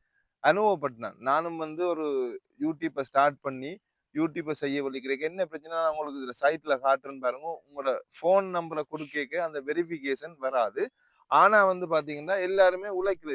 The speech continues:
YouTube-ஆல வந்து உழைக்கிறது. நான் வந்து கூட YouTube-ஐ வந்து ஸ்டார்ட் பண்ணால் YouTube-ஆல உழைக்கணும்னு சொல்லி, அப்படி நிறைய பேர் உழைக்கணும்னு சொல்லி ஆர்வத்தோட இலங்கையில YouTube-ஐ தொடங்க ஸ்டார்ட் பண்ணியிருப்பீங்க. ஆனா இந்த வீடியோவை கட்டாயம் பாருங்க.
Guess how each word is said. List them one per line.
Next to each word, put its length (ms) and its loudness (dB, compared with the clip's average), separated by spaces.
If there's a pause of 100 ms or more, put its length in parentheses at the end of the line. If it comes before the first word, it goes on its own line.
(100)
YouTube-ஆல 360 -4
வந்து 260 -2
உழைக்கிறது. 420 -4
நான் 300 -2
வந்து 220 -18
கூட 260 -6 (400)
YouTube-ஐ 420 -2
வந்து 200 -2
ஸ்டார்ட் 360 4
பண்ணால் 320 -4 (280)
YouTube-ஆல 500 0
உழைக்கணும்னு 500 -4
சொல்லி, 200 -14 (120)
அப்படி 220 -4
நிறைய 380 0
பேர் 240 -2 (120)
உழைக்கணும்னு 540 -4
சொல்லி 140 -6
ஆர்வத்தோட 560 2 (180)
இலங்கையில 480 0 (120)
YouTube-ஐ 520 -2 (380)
தொடங்க 320 0
ஸ்டார்ட் 340 2
பண்ணியிருப்பீங்க. 640 -4 (140)
ஆனா 220 0
இந்த 180 -2
வீடியோவை 480 0 (240)
கட்டாயம் 560 6
பாருங்க. 500 2